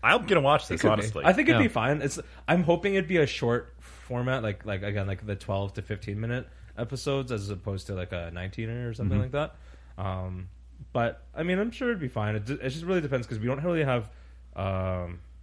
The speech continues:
Speaker 2: what do you call it, like, a shot from the animation itself.
Speaker 1: It, it
Speaker 3: Yeah.
Speaker 1: feels
Speaker 2: This is
Speaker 1: like
Speaker 2: definitely,
Speaker 1: something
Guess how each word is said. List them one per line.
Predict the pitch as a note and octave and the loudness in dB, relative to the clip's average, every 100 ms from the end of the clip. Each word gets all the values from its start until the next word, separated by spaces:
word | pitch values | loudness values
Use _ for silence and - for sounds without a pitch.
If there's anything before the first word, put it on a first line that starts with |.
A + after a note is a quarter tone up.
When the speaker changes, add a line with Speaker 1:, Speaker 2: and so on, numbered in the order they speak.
| - - - | -20 -20 -10
Speaker 2:
what | A#2 | -4
do | G#2+ | -2
you | |
call | F2+ F2 | -2 -6
it, | D2+ | -6
like, | F2 - - - - - - - | -8 -10 -18 -20 -20 -20 -16 -10
a | |
shot | F#2 G#2 F#2+ | -4 -2 -2
from | G2+ F#2+ | -4 -4
the | F#2 - | -4 -4
animation | F2+ F2+ F2 F2+ F#2+ | -4 -4 -6 -8 -8
itself. | F2 - - F3+ | -10 -10 -4 -2
Speaker 1:
It, | - - | -2 -2
it | E3 | 2
Speaker 3:
Yeah. | F#2+ F2 | 4 4
Speaker 1:
feels | D#3+ | 6
Speaker 2:
This | - C#3 | 6 8
is | |
Speaker 1:
like | C#3+ E3 | 8 10
Speaker 2:
definitely, | |
Speaker 1:
something | D#3 | 8